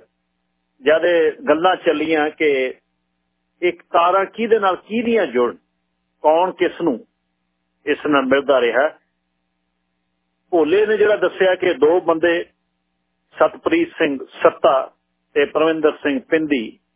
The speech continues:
ਉਹ ਕਲੋਜ਼ਲੀ ਇਹਦੇ 'ਚ ਇਨਵੋਲਵ ਸੀ। ਉਹਨੇ ਜਿਹੜੀ ਸਟੇਟਮੈਂਟ ਈ ਡੀ ਨੂੰ ਦਿੱਤੀ, ਉਹਦੇ ਵਿੱਚ ਉਹਨੇ ਕਿਹਾ ਕਿ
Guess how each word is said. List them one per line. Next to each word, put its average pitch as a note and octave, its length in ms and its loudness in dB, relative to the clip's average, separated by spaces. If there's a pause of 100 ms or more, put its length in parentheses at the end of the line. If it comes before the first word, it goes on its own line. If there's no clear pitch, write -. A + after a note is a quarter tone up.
(960)
ਉਹ D#3+ 200 0
ਕਲੋਜ਼ਲੀ E3 520 2
ਇਹਦੇ D3+ 120 0
'ਚ C#3 80 -6
ਇਨਵੋਲਵ C3+ 460 2
ਸੀ। B2 300 -8 (500)
ਉਹਨੇ C#3+ 160 2
ਜਿਹੜੀ C#3 160 -2
ਸਟੇਟਮੈਂਟ D3 500 -2
ਈ C#3+ 120 -2
ਡੀ C#3 100 -4
ਨੂੰ C3+ 100 -4
ਦਿੱਤੀ, C#3 380 -4 (1080)
ਉਹਦੇ D#3+ 200 0
ਵਿੱਚ E3 200 -2
ਉਹਨੇ C#3+ 180 -2
ਕਿਹਾ D3+ 400 0
ਕਿ D#3 580 -2